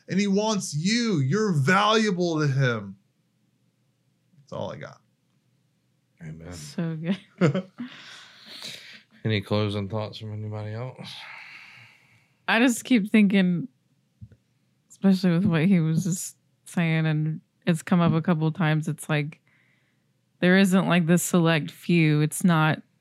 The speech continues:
Speaker 3: like the saints of old or what. It's like, we are all called saints. We are all
Speaker 2: Yes.
Speaker 3: called loved.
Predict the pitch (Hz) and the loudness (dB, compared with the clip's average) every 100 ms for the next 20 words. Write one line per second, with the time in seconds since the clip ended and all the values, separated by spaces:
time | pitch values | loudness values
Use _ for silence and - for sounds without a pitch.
0 | _ - 156 147 143 156 156 - - 180 | _ -4 -2 0 0 2 2 0 0 2
1 | 170 - - - - - 165 151 147 156 | 2 -2 -8 -12 -12 -6 -2 0 0 0
2 | 180 160 160 156 151 143 143 - 175 175 | 0 2 2 0 -2 -2 -4 -4 -2 -2
3 | 156 - 175 190 185 180 175 170 - 151 | -2 0 4 6 6 4 2 0 -2 -4
4 | 151 - - 143 147 - - - _ _ | -4 -8 -6 -4 -4 -10 -16 -18 _ _
5 | _ _ _ - 151 160 156 - 151 147 | _ _ _ -4 2 2 2 0 0 2
6 | 147 156 151 143 147 175 - | 0 0 0 0 -2 -6 -10